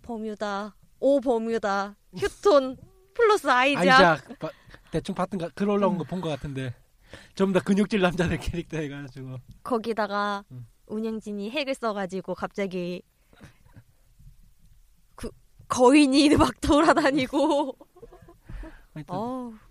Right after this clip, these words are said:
Speaker 2: 아, 요번 액터도 말도 많더라고요. 뭐.
Speaker 1: 말
Speaker 2: 겨-,
Speaker 1: 많아요.
Speaker 2: 겨-, 경기 중에도.
Speaker 1: 경기 주-, 그것도 그렇고
Speaker 2: 뭐 버그 썼다고도 하고.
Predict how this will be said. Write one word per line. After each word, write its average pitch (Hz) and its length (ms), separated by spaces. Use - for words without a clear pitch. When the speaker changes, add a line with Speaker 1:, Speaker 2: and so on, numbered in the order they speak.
Speaker 2:
아, 185 80
요번 208 280
액터도 254 300
말도 170 260
많더라고요. 196 580
뭐. 156 220
Speaker 1:
말 311 300
Speaker 2:
겨-, 349 80
Speaker 1:
많아요. 311 240
Speaker 2:
겨-, 311 220
경기 156 240
중에도. 135 380
Speaker 1:
경기 339 380
주-, - 100
그것도 370 460
그렇고 294 560
Speaker 2:
뭐 294 100
버그 165 260
썼다고도 143 460
하고. 127 360